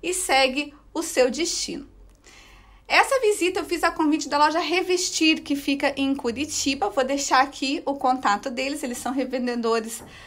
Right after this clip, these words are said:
da Portinari aqui na região de Curitiba e tem materiais maravilhosos lá.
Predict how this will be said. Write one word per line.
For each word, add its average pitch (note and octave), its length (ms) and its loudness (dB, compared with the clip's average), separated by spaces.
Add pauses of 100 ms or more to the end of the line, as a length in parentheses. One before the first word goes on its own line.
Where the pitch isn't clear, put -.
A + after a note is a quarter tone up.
(140)
da G#3 160 2
Portinari A#3 800 0
aqui G#3+ 320 -8
na G#3+ 120 -6
região A3+ 580 -4
de A3+ 200 -6
Curitiba C#4 760 -4
e D#4+ 60 -4
tem D4+ 180 -4
materiais D4 580 0
maravilhosos C#4 1200 2
lá. - 200 -4